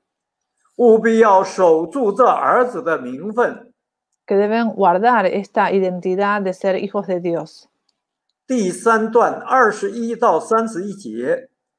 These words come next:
Speaker 2: Tercera parte es del versículo veintiuno a treinta y uno。
Speaker 1: 最后，保罗用夏甲和撒拉两个妇人来预表旧约与新约。
Speaker 2: Utiliza la alegoría de Sara y Agar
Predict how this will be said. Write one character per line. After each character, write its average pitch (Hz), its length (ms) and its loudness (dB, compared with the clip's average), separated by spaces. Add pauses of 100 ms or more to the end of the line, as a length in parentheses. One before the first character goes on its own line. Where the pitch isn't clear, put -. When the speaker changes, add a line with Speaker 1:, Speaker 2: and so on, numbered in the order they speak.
(500)
Speaker 2:
Tercera 185 400 0
parte 214 380 2
es 240 80 0
del 202 140 0
versículo 196 560 0
veintiuno 254 1000 -2
a 214 480 0
treinta 190 380 -4
y 180 80 -4
uno。 165 300 -10 (920)
Speaker 1:
最 220 200 6
后， 208 340 4
保 202 160 4
罗 214 180 2
用 240 220 2
夏 226 320 -2
甲 190 320 0
和 214 220 0
撒 175 240 0
拉 233 180 2
两 185 240 -4
个 214 100 -4
妇 294 300 -4
人 190 680 -2
来 190 180 0
预 233 160 -6
表 151 260 -4
旧 185 500 0
约 185 360 0
与 113 300 -20
新 151 360 -10
约。 120 320 -10 (840)
Speaker 2:
Utiliza 226 600 -4
la 208 200 0
alegoría 202 540 0
de 202 120 0
Sara 226 380 0
y 208 80 2
Agar 220 580 0